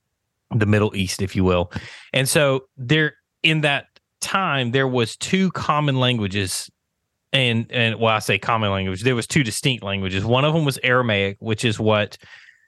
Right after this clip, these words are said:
Jesus spoke. Um, it was kind of like the common tongue. And then you had Hebrew is the,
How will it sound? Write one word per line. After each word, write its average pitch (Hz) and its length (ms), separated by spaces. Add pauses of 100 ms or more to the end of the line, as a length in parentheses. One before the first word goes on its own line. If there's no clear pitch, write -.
(440)
Jesus 123 400
spoke. 139 640 (120)
Um, 110 340
it 110 40
was 107 140
kind 123 240
of 117 80
like 117 220
the 113 100
common 120 480
tongue. 131 520
And 117 200
then 120 120
you 123 120
had 110 440
Hebrew 120 760 (180)
is 117 540
the, 110 480